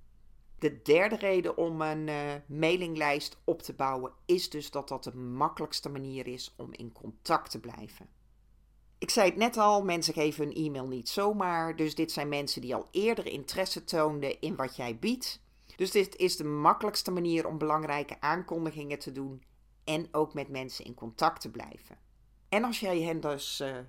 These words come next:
mailt met waardevolle content, content die zij leuk vinden, waar ze wat aan hebben, waar je hen mee helpt, dan groeit ook dat vertrouwen. En mensen kopen natuurlijk alleen bij jou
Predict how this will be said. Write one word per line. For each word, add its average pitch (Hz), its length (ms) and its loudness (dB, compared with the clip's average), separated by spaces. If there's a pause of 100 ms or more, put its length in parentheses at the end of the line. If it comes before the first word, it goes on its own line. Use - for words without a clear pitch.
mailt 175 580 0
met 131 360 -8
waardevolle 165 640 0
content, 208 760 -4 (280)
content 147 440 0
die 131 100 -8
zij 139 160 -4
leuk 226 300 2
vinden, 196 460 0
waar 131 180 -2
ze 123 120 -6
wat 123 180 -4
aan 127 140 -4
hebben, 220 480 -2 (260)
waar 151 180 2
je 143 60 2
hen 135 180 -4
mee 120 260 -6
helpt, 226 640 0 (300)
dan 135 200 -4
groeit 220 400 0
ook 165 140 -4
dat 143 180 -2
vertrouwen. 120 580 -6 (720)
En 240 100 2
mensen 262 300 2
kopen 226 280 4
natuurlijk 180 400 0
alleen 175 260 4
bij 196 120 2
jou 175 340 2